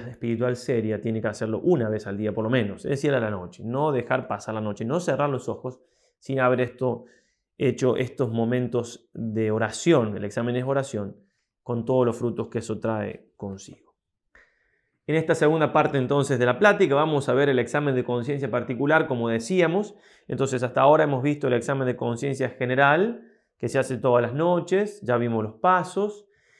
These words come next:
Y el examen de conciencia particular que vamos a ver ahora es algo, como dirá el padre Fuentes, a quien sigo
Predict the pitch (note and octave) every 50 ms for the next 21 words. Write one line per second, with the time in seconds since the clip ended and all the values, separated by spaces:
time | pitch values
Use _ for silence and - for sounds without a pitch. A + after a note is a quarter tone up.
0 | _ _ _ - E3 E3 E3+ E3 G3+ G#3 G3+ G#3 G#3 G3+ G3 F#3+ F#3+ F#3+ G#3 G#3
1 | - F#3 F3+ E3+ - F#3 D#3+ E3+ F3 F#3 F#3 F3 C#3+ D#3+ E3 E3 E3 D#3+ E3 D#3+
2 | D#3+ E3+ F3+ F3+ E3 C#3 C3 B2+ C#3 D#3+ F#3+ G3 - - - _ _ - D#3 D3
3 | - F#3 F3 F3 F3 E3 - D3 C#3+ C#3 C3+ C#3 D#3 D#3 D#3+ D#3+ E3 D#3+ D#3 -
4 | - F3+ D#3+ D3+ C#3 B2 C3 A#2 A#2 A2+ C3 C3 B2+ B2 - - C#3 C3+ B2+ B2
5 | B2 B2+ B2+ - - _